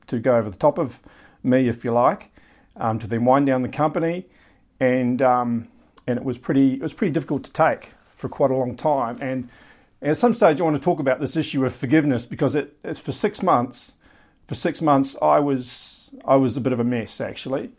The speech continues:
I was a bit of a mess. I dr-, was driving away from petrol stations without paying because I was just, I was just not in a good frame of mind. I did that, I did that, uh, on one occasion, and, uh, I couldn't go back to work. I went and got to, went to the doctor and,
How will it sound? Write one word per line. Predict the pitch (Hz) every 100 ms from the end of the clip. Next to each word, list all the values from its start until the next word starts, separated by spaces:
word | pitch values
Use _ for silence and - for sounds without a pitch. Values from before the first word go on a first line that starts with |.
| _ _ _ -
I |
was | 120 117
a |
bit | 143
of | 165
a | 147
mess. | 131 143 - -
I | 135 135 131 123 120 -
dr-, | - 143 139
was | 131
driving | - 147 160 170
away | 156 139
from | 135 123
petrol | - 139 131
stations | - 135 135 135
without | 127 123 -
paying | 127 113 127 240 - - - _ _
because | 127 120 120 117
I | 127
was | 110
just, | - 117 - - - -
I |
was | 123 123
just | 135
not | 143
in | 127
a |
good | 117 120
frame | - 120
of | 120
mind. | 120 123 196 233
I | 147
did | 113 120
that, | 139 - -
I |
did | 117 127
that, | 131 123 - -
uh, | 117 120
on | 127
one | 127 123
occasion, | 127 127 131 202 - - - - _ _
and, | - 120 123 123
uh, | 120 131
I |
couldn't | - 165
go | 135
back | 127 120
to | 131
work. | 165 131 - -
I | 143
went | 135
and | 127
got | 120 120
to, | -
went | 123 147 135
to | 131
the |
doctor | 107 120 - 123 120
and, | 117